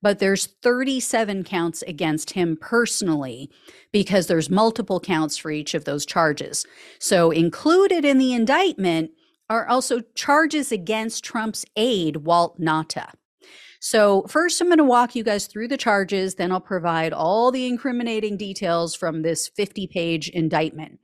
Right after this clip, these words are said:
I read through all of it, so you don't have to. <laughs> Um, counts one through thirty-one are willful retention of national defense information. These documents included briefings on military capabilities of foreign countries,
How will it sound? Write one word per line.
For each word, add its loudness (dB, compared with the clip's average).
I 2
read 4
through 4
all 6
of 4
it, 6
so 2
you 2
don't 0
have 0
to. -4
<laughs> 2
Um, 4
counts 0
one 0
through -4
thirty-one -4
are -4
willful 0
retention -4
of -6
national -2
defense -4
information. -8
These 4
documents 2
included 0
briefings 2
on -2
military -2
capabilities -2
of -8
foreign 0
countries, -2